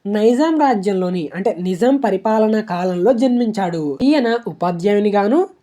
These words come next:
మరియు పురపాలక శాఖలో అసిస్టెంట్ కమిషనర్గా పనిచేశాడు. వీరి రచనలు వచ్చేసి తెలంగాణ సామాజిక, సాంస్కృతిక, రాజకీయ పరిస్థితులను మరియు ఉద్యమ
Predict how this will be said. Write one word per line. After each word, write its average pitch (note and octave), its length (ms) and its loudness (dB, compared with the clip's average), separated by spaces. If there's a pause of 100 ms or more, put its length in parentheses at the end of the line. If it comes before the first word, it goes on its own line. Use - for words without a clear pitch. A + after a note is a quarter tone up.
మరియు C#4+ 380 4
పురపాలక C#4+ 680 2
శాఖలో F#3 640 2 (360)
అసిస్టెంట్ C4 640 -2
కమిషనర్గా G#3 560 -2
పనిచేశాడు. F#3+ 800 0 (320)
వీరి C#4 440 2
రచనలు C#4 460 2
వచ్చేసి G3 760 -2 (260)
తెలంగాణ C#4+ 520 2
సామాజిక, A3 760 -2
సాంస్కృతిక, A3+ 640 -2 (320)
రాజకీయ A#3 540 0
పరిస్థితులను A#3+ 1000 2 (300)
మరియు D4+ 480 4 (220)
ఉద్యమ G3+ 380 -2